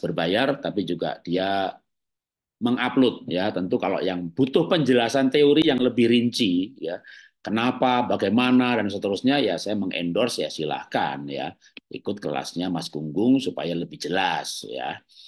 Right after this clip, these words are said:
Tapi kalau dengan yang gratis saja ya paling enggak yang saya lakukan ya.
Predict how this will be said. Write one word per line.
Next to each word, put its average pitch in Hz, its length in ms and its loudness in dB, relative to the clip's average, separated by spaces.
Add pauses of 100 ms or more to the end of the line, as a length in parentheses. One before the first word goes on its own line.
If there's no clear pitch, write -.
(140)
Tapi 80 160 -6
kalau 107 240 -2
dengan 101 240 -2
yang 104 200 -2 (200)
gratis 127 480 0
saja 90 560 -4
ya 80 320 -4 (400)
paling 85 240 -2
enggak 123 160 2
yang 80 160 -4
saya 95 320 -2
lakukan 117 400 0
ya. 98 160 -2